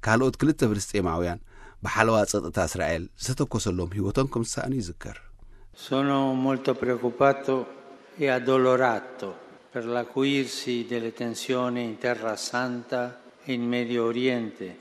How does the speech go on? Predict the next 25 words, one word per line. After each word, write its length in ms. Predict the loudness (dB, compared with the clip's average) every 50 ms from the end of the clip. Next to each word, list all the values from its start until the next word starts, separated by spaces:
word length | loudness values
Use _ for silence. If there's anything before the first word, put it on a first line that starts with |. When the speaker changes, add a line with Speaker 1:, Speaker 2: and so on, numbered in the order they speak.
| -20 -20 -20 -20 -20 -20 -20 -20 -8 -2
Speaker 1:
ንሰላምን 500 | 0 2 4 4 6 6 6 8 8 8
ዘተን 320 | 8 8 6 6 4 2 2 0 -4 0
ኣርሒቑ 400 | 0 0 2 2 0 0 2 2 0 0 0 -4 -8 -12 -20 -20 -20 -16 -8 0
ዓመፅ 320 | 0 4 4 4 4 2 -2 -6 0
ኣብ 200 | 4 6 6 6 4
ልዕሊ 260 | 2 2 2 4 4 2 2 0 -4 -2
ዓመፅ 260 | 2 4 6 6 4 4
ዘስዕብ 420 | 2 2 2 2 0 0 0 0
ዘሎ 280 | 2 2 2 2 2 0 -2 -4 -6 -2
ኣብ 160 | -2 -2 -2 0
ቅድስቲ 340 | -2 0 0 0 -4 2 4 6
መሬትን 400 | 6 6 6 2 0 0 -6 -6
ኣብ 160 | -4 -6 -2 0
ማእከላይ 380 | 2 0 2 2 2 2 4 4
ምብራቕን 460 | 4 4 4 4 4 4 4 2 0 0 -2 -6 -12 -10
ብዝረአ 460 | -6 -2 2 4 6 6 8 8 8
ወጥሪ 280 | 8 6 4 2 0 -4 -4 -6 -8
ብጣዕሚ 440 | -2 0 0 4 4 4 4 4 4 4
ተጨኒቐን 600 | 4 0 2 2 4 4 4 4 4 2 0 0
ሓዚነን 460 | -2 -2 0 0 2 2 2 0 -2
ኣለኹ። 280 | -4 -6 -8 -10 -12 -14 -16 -16 -18 -20 -20 -14 -4
በቶም 400 | 2 2 4 8 10 10 10 10 10
ዝሞቱን 500 | 8 10 10 10 8 8 6 4 4 4 2
ዝቆሰሉን 600 | -2 0 4 4 4 6 6 6 6 6 4 2
ተሰማዓኒ 600 | 0 -2 0 2 2 4 4 2 2 4 4